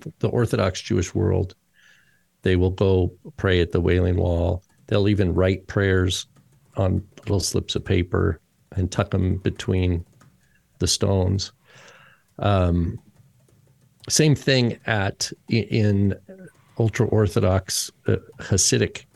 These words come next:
dynasties. They'll go to the graves of, like, Schneerson, for example. In, I think it's in Brooklyn. Isn't it, is it in Brooklyn or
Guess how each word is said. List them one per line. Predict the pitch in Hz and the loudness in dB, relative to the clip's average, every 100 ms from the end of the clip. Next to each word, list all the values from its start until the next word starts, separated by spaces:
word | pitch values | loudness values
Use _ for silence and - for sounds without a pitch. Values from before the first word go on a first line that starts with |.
| - - | -18 -2
dynasties. | 95 107 101 - 85 87 - | 2 4 2 0 -2 -2 0
They'll | 92 | 0
go | 87 95 | 2 0
to | 92 - 90 | 0 0 0
the | 90 98 _ - | 0 -2 _ -6
graves | 98 95 92 87 - | 0 2 2 0 -2
of, | 90 82 95 - _ _ _ _ _ _ _ _ - | -2 -4 -8 -16 _ _ _ _ _ _ _ _ -2
like, | 95 | 0
Schneerson, | - 123 110 - 95 85 | 2 2 2 2 0 0
for | 95 | 0
example. | 87 85 82 98 92 - | 0 -2 -2 -2 -2 0
In, | 90 87 | 0 2
I | |
think | 98 98 | 2 2
it's | 87 | 2
in | 95 | 0
Brooklyn. | 82 95 - 87 80 | 2 0 0 -2 -2
Isn't | 95 107 | 0 2
it, | 110 101 - | 2 2 2
is | 104 | 0
it | 107 | 2
in | 104 | 2
Brooklyn | 98 110 - 107 101 | 2 0 2 2 2
or | 85 87 | 0 -2